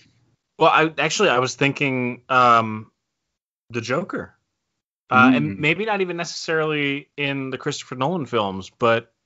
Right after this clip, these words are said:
Speaker 1: you know, since, since his passing, you've had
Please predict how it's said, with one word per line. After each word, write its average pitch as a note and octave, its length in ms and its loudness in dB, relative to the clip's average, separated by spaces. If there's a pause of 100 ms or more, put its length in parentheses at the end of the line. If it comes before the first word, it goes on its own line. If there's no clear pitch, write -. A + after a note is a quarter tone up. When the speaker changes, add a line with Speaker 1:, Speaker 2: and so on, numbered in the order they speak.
(520)
Speaker 1:
you C3+ 80 -6
know, A#2+ 300 -2 (1000)
since, - 760 -4
since E3+ 260 -4
his B2 140 -4
passing, C#3 420 0
you've G#2+ 140 -6
had A2+ 480 2